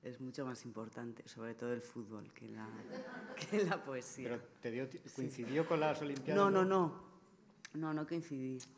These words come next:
Speaker 2: Qué pena.
Speaker 1: Pero,
Speaker 2: <laughs>
Speaker 1: pero, por ejemplo, el, el periodista de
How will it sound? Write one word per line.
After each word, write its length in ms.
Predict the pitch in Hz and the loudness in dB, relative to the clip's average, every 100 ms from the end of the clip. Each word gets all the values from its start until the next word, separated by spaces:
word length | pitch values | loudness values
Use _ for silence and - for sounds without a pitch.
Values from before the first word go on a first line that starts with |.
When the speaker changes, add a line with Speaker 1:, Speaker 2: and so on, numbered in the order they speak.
| - | -18
Speaker 2:
Qué 100 | 104 | -12
pena. 280 | 113 110 107 - - 165 | -8 -8 -6 -6 -6 4
Speaker 1:
Pero, 580 | - 139 135 131 131 131 - - - - | 4 6 4 4 2 -2 -8 -14 -20 -20
Speaker 2:
<laughs> 440 | - _ _ _ | -20 _ _ _
Speaker 1:
pero, 320 | 165 147 143 | -2 0 0
por 140 | 139 139 | 0 0
ejemplo, 600 | 135 175 170 165 175 185 | 0 0 -2 2 4 4
el, 500 | 151 143 135 135 131 - - - _ _ _ _ | 2 0 -2 -6 -8 -14 -20 -20 _ _ _ _
el 200 | - 143 | -8 -8
periodista 680 | 131 143 135 143 147 - 156 | -4 -2 0 0 -2 2 4
de 240 | 156 156 | 4 2